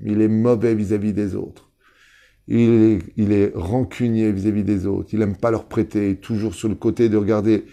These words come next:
ce qui vont pas chez eux, au lieu de voir ce qui vont chez eux. En abriot ne'enu mimeno, et personne ne peut faire appel à son aide. Zeu tzadik chez enotov. Il est tzadik, aval ou lotov ben Hashem. Dieu lui dit, Ata tzadik,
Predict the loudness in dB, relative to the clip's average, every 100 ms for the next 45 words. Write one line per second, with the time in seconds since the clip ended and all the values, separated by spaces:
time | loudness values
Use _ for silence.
0 | _ _ -6 -2 0 0 0 0 0 0
1 | 0 -2 -4 -6 -6 -4 -4 -2 0 -2
2 | -4 _ _ _ _ _ 0 2 4 2
3 | 2 4 4 2 0 2 2 2 4 4
4 | 4 2 2 0 0 0 0 0 -2 -4
5 | _ _ _ _ _ -2 0 2 2 2
6 | 0 -2 -2 -2 -4 -12 _ _ _ _
7 | 0 2 2 0 -2 -2 -4 -4 -4 -2
8 | 0 0 0 -4 -6 -8 -8 -10 -20 _
9 | _ _ _ _ _ _ _ 0 0 0
10 | -2 0 0 -2 -4 -16 _ _ _ -12
11 | -8 -8 -8 -4 -2 0 -2 -2 -2 -2
12 | -4 -10 -10 -10 -14 -18 -18 -20 _ _
13 | _ _ _ _ _ _ _ _ -20 _
14 | _ _ -2 0 2 2 2 2 -4 -2
15 | 0 2 0 -2 -20